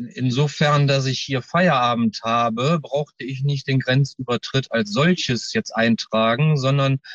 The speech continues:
hab gleich zum Feierabend Ende Schweiz und, äh, morgen früh dann Beginn Schweiz. Äh, damit ist also dieser eigentliche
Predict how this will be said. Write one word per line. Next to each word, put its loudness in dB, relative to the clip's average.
hab -6
gleich -2
zum -4
Feierabend 0
Ende 0
Schweiz -2
und, 0
äh, 0
morgen -2
früh -4
dann 2
Beginn 2
Schweiz. -4
Äh, 0
damit 2
ist -4
also -2
dieser 0
eigentliche 0